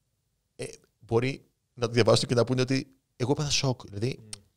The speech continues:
Speaker 1: έπαθα σοκ. Ε, αποτύπωσα σε πολύ λίγες λέξεις,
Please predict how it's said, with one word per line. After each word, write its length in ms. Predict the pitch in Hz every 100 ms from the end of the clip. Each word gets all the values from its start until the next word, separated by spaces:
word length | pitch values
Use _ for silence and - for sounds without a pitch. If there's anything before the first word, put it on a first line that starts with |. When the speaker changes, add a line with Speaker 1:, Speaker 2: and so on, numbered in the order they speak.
| _
Speaker 1:
έπαθα 220 | - 143
σοκ. 300 | - 95 - - _ _ _ _ _ _ _ _ _ _
Ε, 100 | - -
αποτύπωσα 520 | - - 107 131 127
σε 140 | 120 110
πολύ 220 | - 113
λίγες 220 | 120 113
λέξεις, 480 | 98 104 - 143 -